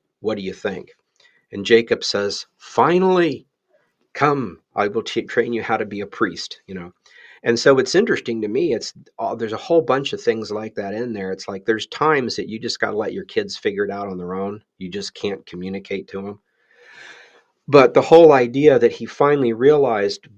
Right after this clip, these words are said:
we have a sin nature. Every single human being, and there's nothing we can do about it. We gotta trust Messiah.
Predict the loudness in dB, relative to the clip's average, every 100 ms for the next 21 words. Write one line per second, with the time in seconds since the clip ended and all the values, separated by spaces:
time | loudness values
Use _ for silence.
0 | -8 -4 -2 -4 -8 -6 -4 -4 -6 -12
1 | -18 _ _ 0 0 -2 -6 -8 -8 -8
2 | -8 -8 -8 -8 -8 -10 -14 _ _ -10
3 | -8 -6 -6 -6 -6 -6 -8 -12 -8 -8
4 | -10 -8 -6 -6 -8 -14 -14 -16 -12 -8
5 | -4 -2 -2 -6 -10 -10 -16 -14 -12 -12
6 | -12